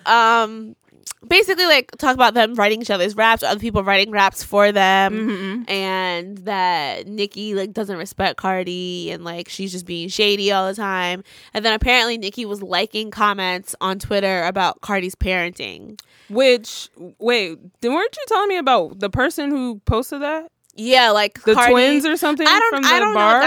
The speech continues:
Speaker 1: that's exactly what it was, but they were saying that Cardi's being sued by these set of girls or sisters. I don't know if they're
Speaker 2: Right.
Speaker 1: twins,
Speaker 2: Yeah.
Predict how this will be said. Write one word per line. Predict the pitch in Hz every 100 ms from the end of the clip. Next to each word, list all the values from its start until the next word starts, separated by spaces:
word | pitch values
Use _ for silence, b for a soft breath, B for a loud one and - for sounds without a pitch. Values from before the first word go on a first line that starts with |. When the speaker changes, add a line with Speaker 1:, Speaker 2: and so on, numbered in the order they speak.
| 339
Speaker 1:
that's |
exactly | 269 226 214 220
what | 214 202
it | 180
was, | 190 190
but | 202 214
they | 220 233
were | 254
saying | 277 233 233
that | 202 -
Cardi's | - 254 262 285
being | 277 254
sued | - 247
by | 233 208
these | 202 208
set | - 214 202 202
of | 190 _ -
girls | 190 196 185 190
or | 196
sisters. | - 196 - 175 185
I | 190
don't | 196
know | 185
if |
they're | 180
Speaker 2:
Right. | 294
Speaker 1:
twins, | - 220 180 196
Speaker 2:
Yeah. | 190 180 175